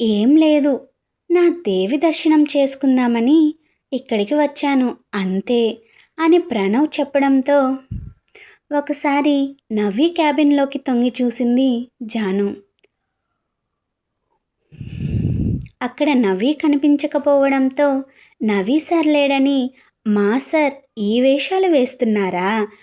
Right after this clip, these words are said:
అని మనసులో అనుకుంటూ, "ఎవరో మీ దేవి" అంది కొంచెం కవ్వింపు నిండిన కళ్ళతో. "ఏ, నీకు తెలియదా నా దేవేరి ఎవరో,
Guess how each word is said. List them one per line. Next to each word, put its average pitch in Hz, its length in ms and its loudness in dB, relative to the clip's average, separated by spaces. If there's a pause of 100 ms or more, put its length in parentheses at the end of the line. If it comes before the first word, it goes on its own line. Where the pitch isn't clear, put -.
(260)
అని 330 180 4
మనసులో 247 520 2
అనుకుంటూ, 269 800 0 (360)
"ఎవరో 214 400 0
మీ 302 220 4
దేవి" 240 500 0 (160)
అంది 214 340 -2 (240)
కొంచెం 240 520 -2 (180)
కవ్వింపు 214 460 -2
నిండిన 233 400 0
కళ్ళతో. 220 560 -4 (1500)
"ఏ, 220 280 0 (420)
నీకు 208 300 -2
తెలియదా 226 600 0 (480)
నా 254 300 0
దేవేరి 196 640 -2
ఎవరో, 247 540 2